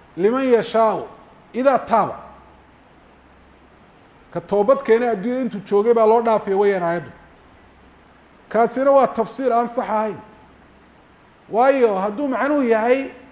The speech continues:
dembiyada shirkiga ka hooseeya, qofka ka toobad keenaa loo dhaafaya, maxaa laga kala qaaday shirkiga iyo dembiyadaas? Ila shirkigaba haddii laga toobad keeno waa loo dhaafayaa.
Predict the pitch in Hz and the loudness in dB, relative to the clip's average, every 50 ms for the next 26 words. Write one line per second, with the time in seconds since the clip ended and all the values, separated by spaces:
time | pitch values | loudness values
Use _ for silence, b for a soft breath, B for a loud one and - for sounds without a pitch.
0 | - _ _ _ - 165 202 220 214 190 233 254 262 269 254 247 226 208 175 - | -20 _ _ _ -6 0 0 0 0 0 -2 2 4 4 4 4 2 0 -2 -4
1 | - 269 277 - - - 214 208 202 - 269 254 233 196 - - 180 180 185 202 | -8 -8 -8 -8 -8 -6 -6 -4 -4 -2 0 0 0 0 -2 -4 -6 -4 -2 -2
2 | 220 233 226 240 233 - - 214 - 254 247 - - 214 208 240 240 233 - 220 | -2 -2 -2 -6 -6 -6 -6 -10 -8 -8 -8 -4 -2 -2 0 0 -2 0 0 -2
3 | 226 233 226 226 240 247 240 254 254 247 - 208 156 131 107 95 - - - - | 0 2 2 2 2 2 2 0 0 0 -2 -4 -6 -8 -8 -10 -14 -20 -20 -20
4 | - - - - _ _ _ _ _ _ _ _ _ _ _ _ _ _ - 185 | -20 -20 -20 -20 _ _ _ _ _ _ _ _ _ _ _ _ _ _ -18 -12
5 | - 220 262 294 285 277 294 285 285 247 220 208 202 - 196 185 190 190 190 - | -6 0 4 4 4 6 4 2 0 2 0 0 0 0 0 0 0 0 -2 -6
6 | - 277 - - - 220 220 226 240 240 196 202 202 196 180 208 220 214 175 127 | -6 -6 -8 -6 -6 -6 -4 -2 -2 -2 0 0 -2 0 0 2 2 2 0 -2
7 | 120 - - - - - - - _ _ _ _ _ _ - 185 208 208 202 - | -8 -10 -16 -20 -20 -20 -20 -20 _ _ _ _ _ _ -4 0 0 0 0 0
8 | 302 302 - - 226 220 247 247 240 233 214 233 247 240 240 254 247 - 226 220 | -4 -4 -4 -2 0 2 4 4 4 2 0 0 2 2 2 2 2 2 0 2
9 | 202 240 226 - 208 208 214 220 220 214 208 208 226 226 214 202 202 196 - 151 | 2 2 0 0 0 0 2 2 4 4 6 6 4 4 4 0 -2 -2 -4 -6
10 | 127 110 - | -8 -8 -8